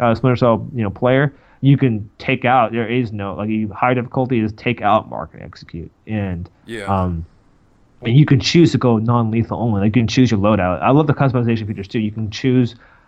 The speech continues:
Speaker 1: like, your armor loadout. You got a balance between the protection and stealth, depending on what the approach you're going for. You can have only non-lethal, like, gadgets and weapons. Um,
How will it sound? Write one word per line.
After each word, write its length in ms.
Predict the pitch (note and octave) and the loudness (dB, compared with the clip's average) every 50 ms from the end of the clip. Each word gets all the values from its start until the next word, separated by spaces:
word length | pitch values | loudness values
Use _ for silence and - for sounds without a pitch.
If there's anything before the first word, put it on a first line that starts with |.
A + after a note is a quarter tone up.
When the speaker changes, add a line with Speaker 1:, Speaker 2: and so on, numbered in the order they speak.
| _ - | _ -2
Speaker 1:
like, 200 | A#2+ A2 A2 G#2 G#2+ | 0 0 0 0 -2
your 240 | A2 A2+ A2+ G2 - | -2 -2 0 0 0
armor 400 | - G#2 A2 A#2+ B2 B2 B2 B2 | 0 0 0 2 2 2 2 4
loadout. 540 | B2 A#2+ B2 B2 B2 A#2+ A#2+ B2 A#2 - - - _ _ - - - E3 | 4 4 4 4 4 4 2 2 0 -2 -8 -18 _ _ -20 -20 -18 -16
You 60 | B2+ | -6
got 160 | A2+ B2+ A#2 G#2+ | -2 -2 0 0
a 40 | |
balance 420 | G2 G2 B2 A#2+ A#2 A#2+ B2 A#2+ - | 0 0 0 0 2 0 -2 -4 -6
between 240 | - - B2 A2+ G#2 | -8 -8 -6 -6 -6
the 80 | G#2 | -8
protection 640 | - - - G#2+ - - A#2+ A#2+ - - B2 A#2 G#2+ - | -10 -12 -14 -14 -6 -6 -6 -6 -4 -6 -6 -6 -6 -6
and 180 | G2 F#2+ F#2+ | -8 -10 -10
stealth, 440 | - - - A2+ G2+ G#2+ A#2+ A#2+ - _ _ _ | -12 -10 -6 -2 0 0 0 -2 -4 _ _ _
depending 280 | - A2 G#2 A2 G#2+ G2+ | -10 -8 -6 -4 -4 -4
on 40 | G2 | -4
what 200 | G2+ G2+ E2+ - | -6 -6 -6 -6
the 80 | G2 | -6
approach 320 | F#2+ - - - A2 A2+ A2+ | -8 -6 -2 -2 -2 -2 -2
you're 60 | A#2+ | -2
going 260 | A#2 C3 B2+ B2+ B2+ B2 | -2 0 0 0 0 -2
for. 320 | - D3 C#3 C#3+ D3 C#3+ - _ _ _ _ _ | -2 -2 0 0 -2 -2 -6 _ _ _ _ _
You 80 | C3 A#2+ | 0 0
can 80 | B2 G#2 | 2 2
have 140 | A2+ G#2+ - | 0 0 0
only 240 | - C3 C3+ C3 A#2+ | 2 2 4 4 4
non-lethal, 640 | A#2 A#2 A2+ A2 A2 A2 A2 A2 - A2 A2+ A2+ - _ _ _ _ - | 2 2 2 2 2 0 0 0 0 0 0 0 -2 _ _ _ _ -8
like, 200 | F2 F#2 F#2+ F#2 | -6 -6 -4 0
gadgets 400 | - G2 F#2 G2 - G#2 - - | 0 2 2 2 0 -4 -6 -6
and 120 | G2+ F#2+ G2 | -6 -4 -2
weapons. 420 | F#2+ F#2 F#2 - G2 F#2+ F#2+ - - _ _ _ _ _ _ _ _ _ _ - | -2 -2 -2 -2 -6 -6 -8 -8 -12 _ _ _ _ _ _ _ _ _ _ -4
Um, 420 | F2+ F#2 F2+ E2+ F2 E2+ E2+ E2 | 0 0 0 0 -2 -4 -6 -10